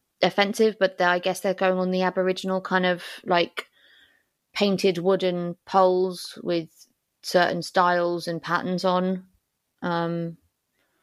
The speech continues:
and I don't, I don't particularly know if that's a thing or if that's sort of condensed. Like, the Africa pack comes with a lot of, like, African masks that you can put up as decoration.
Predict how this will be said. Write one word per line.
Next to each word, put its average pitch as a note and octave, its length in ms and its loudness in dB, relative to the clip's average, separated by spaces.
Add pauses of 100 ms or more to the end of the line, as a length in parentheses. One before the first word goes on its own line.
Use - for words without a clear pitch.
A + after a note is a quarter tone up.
(1300)
and F#3 140 2
I F3 100 2
don't, E3+ 340 0 (180)
I F3 80 2
don't - 180 0
particularly - 420 -4
know D#3+ 140 2
if D#3+ 180 -2
that's - 640 -4 (1200)
a E3+ 40 -8
thing F3 360 2
or E3+ 60 -2
if D#3+ 60 -6
that's - 200 -4
sort - 160 -2
of - 60 -10
condensed. D#3+ 360 -2
Like, E3+ 140 2
the F3+ 140 4
Africa F#3 360 -2
pack F3 300 0
comes F3 240 -2
with F3 120 0
a F3 40 2
lot F3 240 2
of, E3+ 140 -6
like, E3 200 2
African F3 460 -4
masks A#3 640 0
that B3 100 -2
you B3 140 0
can B3 180 2
put C4 140 2
up A3+ 160 0
as A#3+ 80 -4
decoration. B3 720 0